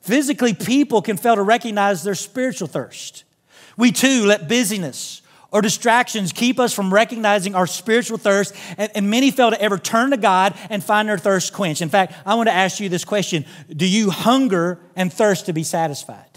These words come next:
Matthew five six says this, "Blessed are those who hunger and thirst for righteousness, for they shall be" what?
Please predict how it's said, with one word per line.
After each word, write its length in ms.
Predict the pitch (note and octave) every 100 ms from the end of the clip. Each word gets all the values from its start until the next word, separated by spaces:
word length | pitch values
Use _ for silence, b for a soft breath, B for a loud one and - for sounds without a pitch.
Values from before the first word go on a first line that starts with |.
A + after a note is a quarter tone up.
| _ _ _ _ _ _ _ _ _ b b b b
Matthew 300 | F3+ G#3 G#3
five 260 | F3+ G#3+ G#3+
six 220 | A3+ G3+
says 260 | G3 E3 D#3
this, 240 | D#3+ D#3 B B
"Blessed 340 | D#3 F#3+ A3 B3+
are 120 | A#3
those 200 | G3+ G#3
who 100 | G3
hunger 500 | D#3 G#3+ B3 A#3 F3+
and 160 | F#3+ F#3
thirst 260 | G3+ F#3+
for 120 | F#3+
righteousness, 720 | E3+ F#3+ A3 - C#3+ D#3 F3 - B B
for 160 | G3+ F#3+
they 280 | F3 G#3+ A#3+
shall 260 | A#3 G3+
be" 120 | F#3
what? 400 | F3+ F3 A#3 B3